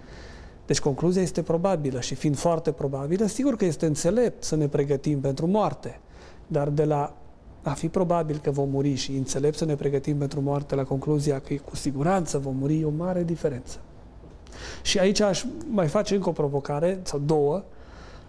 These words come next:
pentru cei care sunt religioși, le-aș spune așa, că această idee că vom muri, mi se pare o brăznicie în fața lui Dumnezeu, dacă se răzgândește, spre exemplu, și pur și simplu vrea ca unora să le dea viața veșnică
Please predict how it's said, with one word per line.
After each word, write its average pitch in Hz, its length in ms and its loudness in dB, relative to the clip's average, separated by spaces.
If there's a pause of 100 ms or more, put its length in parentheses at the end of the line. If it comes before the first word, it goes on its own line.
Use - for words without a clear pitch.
pentru 160 280 2
cei 175 260 2
care 160 260 2
sunt 156 320 -2
religioși, 147 920 0 (640)
le-aș 147 200 2
spune 156 240 0
așa, 139 480 -2 (440)
că - 80 -8
această 160 420 0
idee 151 360 4
că 151 160 0
vom 143 260 -4
muri, 135 200 -2 (100)
mi 208 100 0 (280)
se 165 120 0
pare 160 200 2
o 156 80 4
brăznicie 151 600 0
în 147 80 0
fața 147 300 -2
lui 139 100 2
Dumnezeu, 135 600 -2 (580)
dacă 220 280 2
se 147 120 0
răzgândește, 139 640 -2
spre 147 220 -2
exemplu, 139 520 -2 (440)
și - 200 -8
pur - 240 0
și 185 140 0
simplu 180 600 2
vrea 180 240 4
ca 175 120 0
unora 175 340 2
să 151 120 -4
le 160 100 2
dea 156 160 2
viața 156 360 0
veșnică 147 640 0